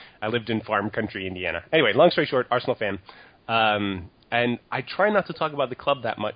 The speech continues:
because, like, A, I get a little bit frustrated about, you know, how things are going.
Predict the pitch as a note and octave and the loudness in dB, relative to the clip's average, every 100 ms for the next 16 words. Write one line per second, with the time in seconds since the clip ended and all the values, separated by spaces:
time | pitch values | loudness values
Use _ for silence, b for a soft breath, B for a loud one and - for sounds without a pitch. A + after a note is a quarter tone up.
0 | - A2+ - A2 A2 G#2 _ _ - D#3+ | -10 -14 -6 -6 -4 -6 _ _ -2 2
1 | D3+ B2+ B2+ A#2+ A#2+ A#2 G#2+ - A2+ - | 2 2 0 0 -2 -4 -6 -4 -6 -4
2 | G#2+ G2 F#2+ F#2+ F#2 F#2 F2+ - _ G2 | -8 -8 -8 -6 -4 -4 -4 -10 _ -6
3 | E2 E2+ G#2 G2 G#2+ G2+ F#2 F#2 G2+ F#2 | -4 0 0 0 -2 -4 -6 -6 -2 -2
4 | F2 | -4